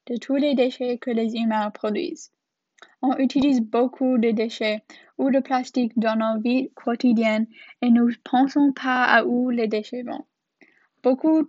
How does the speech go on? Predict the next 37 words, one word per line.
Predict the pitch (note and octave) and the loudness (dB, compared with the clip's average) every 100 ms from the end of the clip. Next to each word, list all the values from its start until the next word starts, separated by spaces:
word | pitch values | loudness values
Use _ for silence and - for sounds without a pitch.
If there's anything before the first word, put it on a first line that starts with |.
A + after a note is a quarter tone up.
| - | 0
de | A#3+ | -2
plastique | - A#3+ A#3+ - A#3 A3+ | -2 -4 -4 -4 -4 -4
arrive | B3+ A#3+ A#3+ B3 A#3+ | -8 -4 -2 -2 -2
dans | A3+ | -2
l'océan | A3+ A3 A3+ A3+ G#3+ G#3+ A3 - - - | -2 -4 -4 -4 -4 -4 -8 -16 -14 -4
ou | |
les | B3 A#3+ | 0 0
plages. | A#3+ A#3+ G#3 B3+ - - _ _ | 0 -2 -2 -6 -14 -20 _ _
Les | B3 A#3 A#3 | -4 -2 0
animaux, | A#3+ B3+ B3 A#3+ C4 C4 | 0 2 2 2 2 -2
souvent | - A#3 A#3 A#3+ _ _ _ _ | -4 -2 -2 -4 _ _ _ _
fois, | - A3 A3 A#3 - | 2 4 4 0 -8
pensent | A3+ A3 A#3+ | -6 -6 -8
que | - | -8
les | A3 G#3+ | -6 -4
déch-, | G#3+ A#3+ A3 - - | -4 -6 -10 -18 -10
les | G#3+ A3 A3 | -4 2 2
déchets | G#3+ G#3+ A3+ A3+ B3 - - - - - | 2 0 0 0 0 -4 -20 -20 -20 -10
sont | B3+ A#3 | -4 0
de | A#3 | 0
la | A3+ A3 | 0 -2
nourriture | A3 A#3 A#3+ C#4+ C4+ B3 B3 A#3+ | -2 -2 -2 -4 -2 -2 -2 -4
et | B3 A#3 | -4 0
ils | A3+ - | -2 -4
ingèrent | A#3+ A#3 A3+ A#3 A#3+ - - | -4 -4 0 0 0 -4 -8
le | A3+ | -8
plastique | - - A#3+ - A3+ A3 _ _ - - _ _ _ _ - | -8 -14 -14 -6 -6 -6 _ _ -20 -20 _ _ _ _ -8
qui | C4 | -2
n'est | A#3+ A3+ | 0 -2
pas | - C4+ B3 | -4 0 2
bon | A#3+ A#3+ | 4 2
pour | - A#3+ - | 0 -2 0
eux | A3 G#3+ | 0 0
et | B3 | -2
ils | A3 G#3 | -2 -4
devi-, | A#3 G#3+ G#3 G3+ - | -4 -4 -4 -8 -8
deviennent | A3 A3 A#3+ A#3 A#3 A3 A3 A3 | -4 2 2 2 0 -2 -2 -6